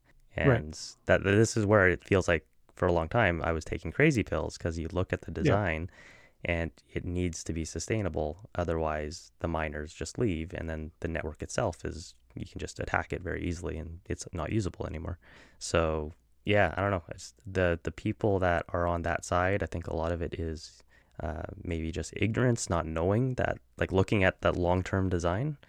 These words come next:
Speaker 2: But I think a lot of the people at the, the top, air quotes, of it are
Speaker 1: <laughs>
Speaker 2: possibly malicious. Like, I wouldn't put it that, uh, that possibility out. Yeah, I don't know. I just,
Speaker 1: I,
Speaker 2: it, it
Speaker 1: I,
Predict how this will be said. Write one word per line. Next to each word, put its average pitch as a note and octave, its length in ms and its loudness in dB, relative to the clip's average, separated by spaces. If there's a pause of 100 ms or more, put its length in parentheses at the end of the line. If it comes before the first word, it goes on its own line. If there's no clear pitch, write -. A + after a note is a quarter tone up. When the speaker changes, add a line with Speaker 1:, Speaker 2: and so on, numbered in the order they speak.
(560)
Speaker 2:
But - 220 4
I F2 80 2
think F#2 180 0
a F2 60 2
lot E2 180 2
of E2 60 2
the D#2 60 -10
people E2 240 -2
at D2+ 80 -4
the, D2+ 100 -2 (300)
the E2+ 80 2
top, - 580 -2 (340)
air F#2 140 4
quotes, - 500 -2
of G2 220 2
it A2 180 0 (420)
are E2+ 440 6 (280)
Speaker 1:
<laughs> - 280 -20
Speaker 2:
possibly A2+ 500 4
malicious. C3 800 2 (280)
Like, F2+ 120 4
I E2+ 80 4
wouldn't F#2 280 2
put F2+ 200 2
it F2 140 -4
that, F2 260 4 (280)
uh, E2+ 200 2 (340)
that F2 220 2
possibility F#2+ 600 6
out. G#2 220 8 (680)
Yeah, F#2+ 300 2
I A2+ 80 -2
don't B2+ 100 4
know. A#2+ 140 0
I - 100 0
just, G#2 120 8
Speaker 1:
I, E3+ 60 12
Speaker 2:
it, F#3 180 10
it - 180 -6 (120)
Speaker 1:
I, - 180 2